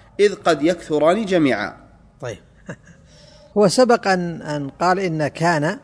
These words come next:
Speaker 2: تستعمل بمعنى الكثرة والمداومة، وتستعمل بمعنى مجرد وقوع الفعل.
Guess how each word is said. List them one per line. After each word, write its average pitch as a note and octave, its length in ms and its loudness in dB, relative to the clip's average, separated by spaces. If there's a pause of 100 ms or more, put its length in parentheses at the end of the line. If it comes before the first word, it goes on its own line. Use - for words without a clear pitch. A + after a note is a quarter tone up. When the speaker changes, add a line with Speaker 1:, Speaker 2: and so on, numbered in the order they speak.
(960)
Speaker 2:
تستعمل D3 640 0 (1000)
بمعنى D3 640 0 (1080)
الكثرة D3 720 0
والمداومة، C#3 720 0 (540)
وتستعمل E3 600 0
بمعنى D#3 640 0
مجرد C#3 560 0
وقوع E3 500 2 (380)
الفعل. A#2+ 380 -4